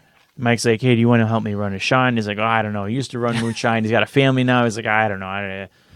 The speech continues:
So anyway, um, Jerry's like, "All right, I'm gonna help you out." Um, so then they run their potato mash three times. They triple distill it 'cause you have to, to get the, the proof for,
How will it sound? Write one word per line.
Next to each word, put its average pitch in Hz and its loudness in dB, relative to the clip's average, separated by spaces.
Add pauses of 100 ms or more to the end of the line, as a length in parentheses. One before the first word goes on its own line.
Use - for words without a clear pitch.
(200)
So 139 0
anyway, 127 4 (540)
um, 98 -4 (100)
Jerry's 135 2
like, 127 0
"All 131 0
right, 120 0
I'm 120 -2 (100)
gonna 123 -2
help 117 0
you 98 -6
out." 90 -12 (560)
Um, 95 -2 (260)
so - -4
then 139 2
they 131 2
run 139 4
their 160 4
potato 139 2
mash 117 2
three 151 -2
times. 104 -4
They 101 -12
triple 151 -2
distill 120 -2
it 113 -4
'cause 104 -8
you 98 -8
have 120 0
to, 101 -2
to - -14
get 98 -4 (380)
the, 95 -6
the - -16
proof - 2
for, 101 0